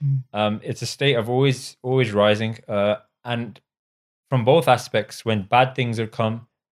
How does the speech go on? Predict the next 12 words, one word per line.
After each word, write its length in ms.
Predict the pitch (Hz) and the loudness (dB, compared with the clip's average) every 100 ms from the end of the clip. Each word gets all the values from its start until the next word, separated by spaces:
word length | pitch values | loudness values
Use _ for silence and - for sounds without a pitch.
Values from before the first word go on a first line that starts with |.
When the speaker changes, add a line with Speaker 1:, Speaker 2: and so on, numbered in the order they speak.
| _ _ - | _ _ -2
Speaker 2:
or 420 | 120 113 107 110 | 4 6 6 4
really 240 | 107 127 113 | 2 2 4
happy 300 | 139 - 135 | 0 -2 -6
times 340 | 120 107 107 | -2 -4 -4
come, 300 | - 101 98 _ _ _ 151 | -6 -6 -6 _ _ _ -2
not 240 | 120 120 | 0 2
letting 320 | 131 131 127 | 2 2 2
them 460 | 117 113 110 104 107 _ _ - | 2 2 0 -4 -6 _ _ -6
change 500 | - 127 120 110 98 | 0 2 2 -2 0
where 140 | 104 | 2
you 220 | 101 92 | 2 0
are, 220 | 90 101 | 0 -2